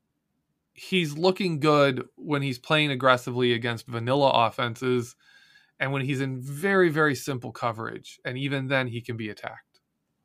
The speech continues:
Mark Robinson,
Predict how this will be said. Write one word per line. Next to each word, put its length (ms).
Mark 220
Robinson, 720